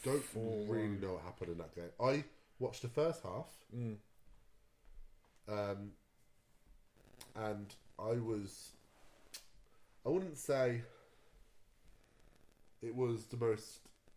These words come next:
Speaker 1: the f-, most thrilling game.
Speaker 2: Mm.
Speaker 1: And then I turned off for a little bit,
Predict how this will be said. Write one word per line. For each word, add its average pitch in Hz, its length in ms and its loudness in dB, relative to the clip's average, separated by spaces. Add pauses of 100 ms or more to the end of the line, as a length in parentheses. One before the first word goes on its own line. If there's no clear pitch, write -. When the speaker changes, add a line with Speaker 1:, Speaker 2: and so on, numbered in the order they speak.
(120)
Speaker 1:
the 110 80 -6
f-, 110 40 -8 (300)
most 113 200 0
thrilling 117 460 -2
game. 95 320 -2 (180)
Speaker 2:
Mm. 110 140 -2 (960)
Speaker 1:
And 113 160 -6
then 135 340 0 (920)
I 127 40 0
turned 170 380 0
off 147 240 -2
for 127 80 0
a 117 40 0
little 107 220 -4
bit, 131 220 -2